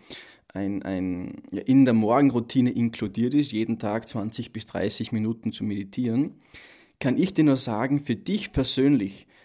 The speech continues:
den meisten Mehrwert wird dir die Stille beziehungsweise die, ähm,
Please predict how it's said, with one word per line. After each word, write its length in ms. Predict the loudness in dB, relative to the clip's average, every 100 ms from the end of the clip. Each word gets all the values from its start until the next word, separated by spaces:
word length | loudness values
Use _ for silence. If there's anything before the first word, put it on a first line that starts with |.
| _
den 180 | 0 2
meisten 600 | 2 0 -2 -2 2 2
Mehrwert 680 | 2 0 0 0 0 -4 -20 _ _
wird 520 | -10 0 2 2 0
dir 200 | 0 2
die 180 | 0 -4
Stille 580 | -2 -2 -2 0 0 -2
beziehungsweise 1160 | -4 -8 -6 -6 0 0 2 0 0 0 -4 -4 -10 _ _ _
die, 360 | 0 0 0 -4 _
ähm, 560 | -6 -4 -2 -2 -4